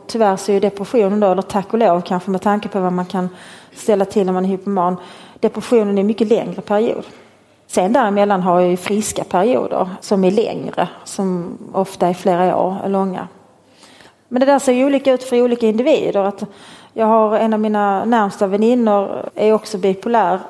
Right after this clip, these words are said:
men har då det som man kallar för rapid cycling. Vilket gör att hon kan ju skifta flera gånger på en dag, och det är ju helt utmattande naturligtvis. När man pratar med henne klockan åtta på morgonen så är allt på topp. Och,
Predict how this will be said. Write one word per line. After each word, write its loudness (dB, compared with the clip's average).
men -2
har 4
då 2
det 2
som -2
man -2
kallar 0
för -4
rapid 0
cycling. -2
Vilket -4
gör 4
att -2
hon 0
kan -2
ju 2
skifta -2
flera 0
gånger 2
på -6
en -2
dag, 4
och 4
det 0
är 2
ju 0
helt -4
utmattande -4
naturligtvis. -6
När -6
man 0
pratar 0
med 0
henne 0
klockan -4
åtta 2
på -8
morgonen 2
så -4
är 0
allt -2
på -14
topp. -2
Och, 0